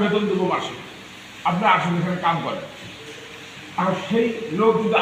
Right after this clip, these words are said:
আসে, বলতে বিশ্ববিদ্যালয় সাজায় নেন, আপনি কোন দেশ থেকে শিক্ষক আনবেন? ভালো শিক্ষক হলে ভালো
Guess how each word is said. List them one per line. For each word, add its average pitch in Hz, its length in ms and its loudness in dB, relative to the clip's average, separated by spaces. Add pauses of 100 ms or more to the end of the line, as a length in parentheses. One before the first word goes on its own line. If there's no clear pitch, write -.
আসে, 170 200 -2 (400)
বলতে 214 200 2 (180)
বিশ্ববিদ্যালয় 202 640 2
সাজায় 196 360 6
নেন, - 140 -2 (280)
আপনি 185 220 0
কোন 262 120 0 (100)
দেশ 269 180 2
থেকে - 200 0
শিক্ষক 220 380 0
আনবেন? 156 240 -2 (440)
ভালো 226 220 8 (140)
শিক্ষক 277 380 4
হলে 302 180 8 (840)
ভালো 208 160 4